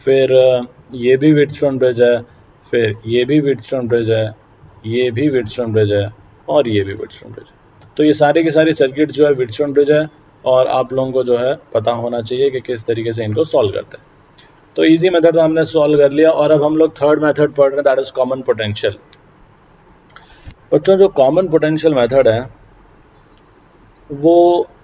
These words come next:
method यूँ समझ लो, symmetry और Wheatstone Bridge ये सब सेम ही है, ठीक है।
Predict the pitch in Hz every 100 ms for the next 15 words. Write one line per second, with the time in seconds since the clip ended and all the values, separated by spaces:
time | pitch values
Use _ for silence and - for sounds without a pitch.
0 | - 151 156 170 160 170 160 160 160 160
1 | 165 160 143 151 151 147 156 156 151 151
2 | - _ _ - 143 139 135 131 - 143
3 | 143 147 131 143 143 143 135 143 139 143
4 | 101 - - 135 147 160